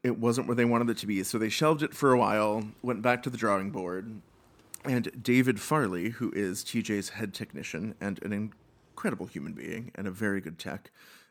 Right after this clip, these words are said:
um, and a great flutist, and he is a great admirer of the late Rudel Cart Company. If you are familiar with those flutes at all, one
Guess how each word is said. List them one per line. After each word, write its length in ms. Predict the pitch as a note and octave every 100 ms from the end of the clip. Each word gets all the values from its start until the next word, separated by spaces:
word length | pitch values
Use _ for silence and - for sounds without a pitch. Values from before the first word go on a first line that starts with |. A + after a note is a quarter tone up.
| _ -
um, 320 | G2+ F2+ -
and 100 | F#2+
a 40 | F#2
great 220 | - -
flutist, 500 | B2 B2 D3 - -
and 140 | G2+ F#2
he 140 | G#2+
is 180 | G2+ G#2+
a 40 |
great 480 | G2 A2 B2 D3+ - A2
admirer 880 | G2 G2+ G2 F2+ D2 A#1+ G2 - _
of 380 | F2 E2+ - - F#2
the 120 | F2+
late 380 | F#2 F#2 - - _ _ -
Rudel 420 | B2 F#2 F#2 D2+ -
Cart 460 | - G#2+ - - - _ _
Company. 520 | - - - D#2 G2 A#2 _ _
If 160 | B2+ B2+
you 140 | D3
are 80 | C#3
familiar 480 | - C#3+ C3+ A#2 G#2+
with 180 | G2+ -
those 180 | G#2 -
flutes 440 | F2+ F2+ - - -
at 160 | G#2 G#2
all, 360 | D2+ G#1 A2 - _ _ _
one 600 | A#2+ A#2 B2 C#3 D3